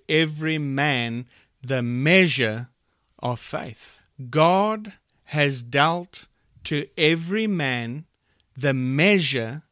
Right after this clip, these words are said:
of faith. You've got the same faith that we just read in the Hall of Fame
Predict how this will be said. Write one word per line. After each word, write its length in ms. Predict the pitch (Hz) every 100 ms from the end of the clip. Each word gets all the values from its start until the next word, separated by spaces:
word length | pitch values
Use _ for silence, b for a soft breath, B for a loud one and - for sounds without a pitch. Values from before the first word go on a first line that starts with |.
| _ _ _ _ -
of 180 | 147 143
faith. 600 | - 285 - - - _ _ _ b b b b b _
You've 240 | 165 285
got 220 | 320 302
the 100 | 302
same 320 | - 262 311 339
faith 640 | - 151 139 - - - _ _ _ _ _ _ _ _ _ _ _ _
that 180 | 160 151
we 200 | 180 208
just 280 | 156 202 147
read 240 | 160 170
in 100 | 165
the 120 | 135
Hall 280 | 123 160 160
of 80 | 127
Fame 540 | - 196 135 110 156